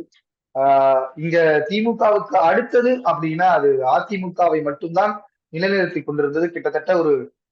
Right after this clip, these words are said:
நாற்பது ஆண்டு காலம், ஆஹ், தன்னுடைய நிலைப்பாட்டிலிருந்து எந்த விதமான மாற்றும்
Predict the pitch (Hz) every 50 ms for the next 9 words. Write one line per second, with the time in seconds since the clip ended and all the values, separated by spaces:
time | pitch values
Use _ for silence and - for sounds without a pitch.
0 | _ _ - 139 143 185 214 - - 208 180 180 175 170 170 156 151 151 170 196
1 | 226 233 226 - _ _ - 147 143 139 135 135 131 131 131 120 - 147 143 156
2 | 160 156 151 156 156 151 147 147 160 185 202 196 202 190 190 165 165 160 165 180
3 | 165 156 151 170 175 170 165 160 160 160 156 160 170 190 214 208 - - _ _
4 | _ _ 139 156 180 170 170 - 190 185